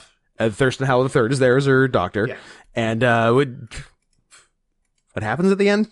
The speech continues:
Speaker 1: Anything? <laughs>
Speaker 2: Nothing.
Speaker 1: Not re-, that, that's it, right? Just sort of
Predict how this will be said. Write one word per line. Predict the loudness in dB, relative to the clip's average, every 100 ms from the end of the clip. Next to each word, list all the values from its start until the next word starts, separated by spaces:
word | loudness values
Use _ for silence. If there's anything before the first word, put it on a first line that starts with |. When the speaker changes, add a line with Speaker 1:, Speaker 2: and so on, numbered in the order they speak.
| -2
Speaker 1:
Anything? | 2 2 2 -2
<laughs> | -4
Speaker 2:
Nothing. | -8 -8 -10 -18 _ _
Speaker 1:
Not | 0 0
re-, | -2
that, | -6 -6 -8 0
that's | 0 2
it, | 0
right? | 0 -2
Just | 0
sort | 2 4
of | 2